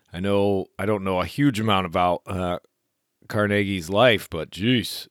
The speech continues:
uh, from what I understand, and <clears throat> if you're gonna acquire a fortune like that, you probably have to step on some toes and,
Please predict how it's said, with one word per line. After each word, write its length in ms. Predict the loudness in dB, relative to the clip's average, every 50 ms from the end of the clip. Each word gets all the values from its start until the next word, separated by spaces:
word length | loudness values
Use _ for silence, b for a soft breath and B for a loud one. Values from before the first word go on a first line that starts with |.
| _
uh, 460 | -14 -12 -10 -8 -8 -8 -8 -8 -10 -12 -14
from 180 | -14 -12 -8
what 120 | -6 -4 -4
I 40 |
understand, 600 | -4 -4 -4 -6 -4 -2 0 0 2 2 0 -2 -6 _ _ _
and 280 | -2 -2 0 0 -2 -6 _
<clears throat> 60 | _
if 540 | 0 2 2 2 0 -2 -4 -4 -6 -6 -4
you're 180 | 0 0 2 2
gonna 140 | 2 -2 -6 _ -10
acquire 480 | -10 -10 -2 2 4 4 4 4 2
a 60 | 0
fortune 400 | -2 -2 0 0 0 0 -2 -6
like 240 | -4 -4 -4 -6 -4
that, 220 | -4 -4 -4 -4 -6
you 80 | -8
probably 260 | -6 -2 -2 0 0
have 160 | -2 -2 -6 -6
to 80 | -10
step 320 | -14 -6 -4 -4 -4 -2 -4
on 160 | -6 -4 -6
some 160 | -8 -12 -12
toes 460 | -6 -4 -2 -2 -2 -2 -4 -4 -8
and, 220 | -10 -12 -12 -16